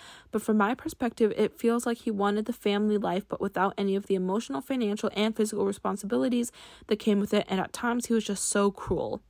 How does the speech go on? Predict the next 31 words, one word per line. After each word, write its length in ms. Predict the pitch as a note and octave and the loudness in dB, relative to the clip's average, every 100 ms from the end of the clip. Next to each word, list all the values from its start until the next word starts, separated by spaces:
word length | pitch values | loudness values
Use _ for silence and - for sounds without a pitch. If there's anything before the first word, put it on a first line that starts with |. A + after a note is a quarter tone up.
| _ - - | _ -20 -6
My 140 | B3+ B3 | 4 6
mom 360 | A#3 A#3+ D#4+ | 8 8 6
met 280 | D#4 A3 - | 4 2 0
her 120 | A3+ | 0
new 260 | G#3+ G3+ G3+ | 4 4 4
fiance, 720 | - A3+ F3 F3+ F#3 F3 G3+ - | 2 -2 0 -2 -2 0 0 -4
fifty-five 600 | - G3 - F#3+ F#3 F#3 G3 _ | -4 -4 0 2 2 2 -12 _
male, 320 | F#3+ F#3 F3 - | 0 2 2 0
a 60 | |
couple 240 | - G#3 G#3 | -4 2 2
years 240 | G3 E3 | 2 -2
ago. 300 | - D2 G#3+ _ _ - - - - | -4 -4 -4 _ _ -20 -20 -2 4
I'll 140 | B3+ | 8
admit 400 | F4+ B3+ A#3 A3 - | 8 6 4 4 6
I 80 | |
was 160 | G#3+ G#3 | 4 4
hostile 440 | - A3 - A#3+ | 0 0 0 0
at 140 | B3+ - | 0 0
first 300 | G3+ G3 - | 0 0 -2
because 260 | G3 G#3+ | -2 0
of 100 | G3 | 2
what 120 | F#3+ F#3+ | 2 0
I 60 | |
had 200 | G3+ G#3 | 0 -2
been 200 | G3+ G#3+ | 0 0
through, 200 | A3 A3+ | 2 2
but 160 | G#3+ G3 | 2 0
I 80 | F#3 | 0
can 140 | G3+ | 0
honestly 400 | G3+ A3 C4+ D4 | 0 -2 0 -2
say 380 | - G3+ F#3 | 0 0 2